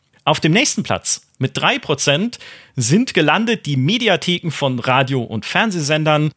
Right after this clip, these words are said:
Klar, die nutzt man natürlich insbesondere, um zum Beispiel öffentlich-rechtliche Podcasts anzuhören, weil man weiß, da finde ich die am schnellsten.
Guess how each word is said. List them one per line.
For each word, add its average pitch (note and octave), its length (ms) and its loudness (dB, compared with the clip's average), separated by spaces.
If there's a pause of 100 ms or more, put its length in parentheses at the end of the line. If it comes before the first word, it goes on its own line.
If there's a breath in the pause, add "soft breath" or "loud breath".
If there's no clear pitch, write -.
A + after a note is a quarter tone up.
(160)
Klar, D#3+ 280 4
die C#3 120 4
nutzt E3 260 2
man D3+ 140 0
natürlich C#3+ 400 0
insbesondere, C3+ 640 2
um B2 260 -4
zum B2 120 -2
Beispiel A#2 360 -2
öffentlich-rechtliche B2+ 800 -2
Podcasts - 720 -4
anzuhören, D#3 880 2
weil C#3 140 4
man C#3 160 2
weiß, B2 320 2
da B2 160 2
finde C3 260 0
ich - 80 -2
die A#2 240 -2
am G#2 80 -2
schnellsten. - 540 -2